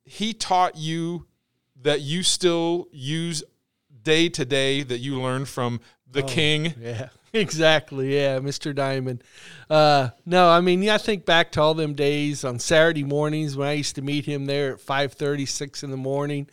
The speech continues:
Speaker 2: you know, and then you're there all freaking day with kids and parents yelling in the gym and you can't hear
Speaker 1: <laughs>
Speaker 2: and those type things. But what he always,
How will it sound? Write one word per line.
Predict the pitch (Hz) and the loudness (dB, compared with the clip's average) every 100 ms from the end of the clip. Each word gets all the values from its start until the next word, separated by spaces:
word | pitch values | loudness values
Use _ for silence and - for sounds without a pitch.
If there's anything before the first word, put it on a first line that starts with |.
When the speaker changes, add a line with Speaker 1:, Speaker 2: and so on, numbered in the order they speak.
| - - - _ | -20 -20 -20 _
Speaker 2:
you | 147 | -8
know, | 143 135 135 | -4 -2 -2
and | 135 | -2
then | 151 160 | -2 -2
you're | 160 | -2
there | 143 165 156 | -2 0 2
all | 151 156 | 2 2
freaking | - 156 151 139 | -2 -6 -6 -4
day | 156 160 | -2 -2
with | 143 | -6
kids | - 165 160 151 | -6 -4 -4 -8
and | 135 | -8
parents | 160 165 156 - | -6 -4 -6 -4
yelling | 156 151 156 | 0 0 -2
in | 156 | -4
the | 151 | -6
gym | 131 156 160 165 160 | -6 -4 -2 -2 -4
and | 147 156 | -4 -8
you | |
can't | - 190 165 165 | -2 0 0 2
hear | 175 170 175 175 - 156 | 2 2 2 -2 -6 -12
Speaker 1:
<laughs> | - 165 | -10 -6
Speaker 2:
and | 165 165 | -2 2
those | 180 175 | 2 0
type | 160 156 - | 0 0 -2
things. | 151 147 147 - - - - | -6 -4 -8 -14 -20 -20 -2
But | 175 | 2
what | 185 196 | 6 6
he | 156 254 302 | 4 0 2
always, | 233 208 185 165 160 | 2 4 2 0 -4